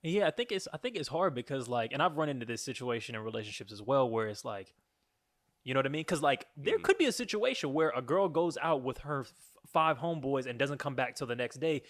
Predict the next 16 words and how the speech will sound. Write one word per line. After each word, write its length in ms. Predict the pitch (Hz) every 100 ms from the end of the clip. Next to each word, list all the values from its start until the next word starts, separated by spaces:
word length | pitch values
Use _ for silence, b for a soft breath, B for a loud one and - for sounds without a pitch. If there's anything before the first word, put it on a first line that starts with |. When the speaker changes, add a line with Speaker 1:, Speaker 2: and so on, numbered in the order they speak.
| B
Speaker 1:
That's 160 | 160 135
totally 400 | - 202 185 180
fine 380 | - 190 160 131
if 160 | 160 151
you 100 | 156
know 220 | 143 147
that 280 | 123 127 117
girl 200 | 120 113
specifically 640 | - 135 262 - - - _
and 120 | 143
if 100 | 127 143
you 100 | 139
know 240 | 135 127 127
that 140 | 120
situation. 680 | - 131 135 196 - 110 - b b b b
But 240 | 117 139